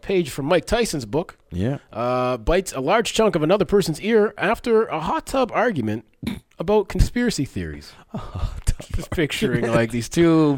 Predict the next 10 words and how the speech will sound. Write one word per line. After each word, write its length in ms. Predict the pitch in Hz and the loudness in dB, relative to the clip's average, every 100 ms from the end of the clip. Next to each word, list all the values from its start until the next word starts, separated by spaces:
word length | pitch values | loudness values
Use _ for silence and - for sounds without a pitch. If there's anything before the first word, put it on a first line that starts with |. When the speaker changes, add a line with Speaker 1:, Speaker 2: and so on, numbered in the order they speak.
| 117 | -2
Speaker 1:
men 380 | 120 139 139 131 | 0 2 4 2
in 180 | 120 120 | 2 2
their 220 | 120 110 | 2 0
Speaker 2:
<laughs> 160 | 220 | 0
Speaker 1:
bathing 400 | 143 165 160 151 | 2 4 4 2
suits, 640 | 139 147 139 139 - - - 127 | 0 2 4 2 -2 -12 -14 -6
dripping 400 | 120 180 185 175 | 0 2 4 6
wet, 340 | 143 139 139 - - - - 143 | 6 4 2 -6 -20 -20 -8 2
arguing 420 | 170 190 180 170 | 2 4 2 2
about 360 | 147 147 143 | 4 4 4